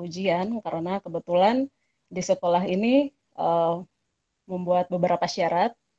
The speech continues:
seperti tes narkoba dan juga tes kehamilan ini sebagai syarat untuk mengikuti ujian nasional. Nah, karena merasa malu dan juga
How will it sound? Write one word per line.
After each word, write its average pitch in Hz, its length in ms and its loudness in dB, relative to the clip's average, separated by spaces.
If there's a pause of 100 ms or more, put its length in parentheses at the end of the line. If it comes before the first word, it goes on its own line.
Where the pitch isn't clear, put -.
(500)
seperti 180 640 -4
tes 160 160 -6
narkoba 185 560 0
dan 170 160 2
juga 170 320 -2
tes 170 240 -8
kehamilan 180 640 0
ini 220 80 -4
sebagai 165 480 -2
syarat 180 400 -2
untuk 170 320 -8
mengikuti 170 800 -8 (400)
ujian 180 320 2
nasional. 180 640 0 (1400)
Nah, 185 240 -6
karena 190 320 -2
merasa 180 560 2
malu 185 560 2 (640)
dan 185 240 2
juga 185 720 4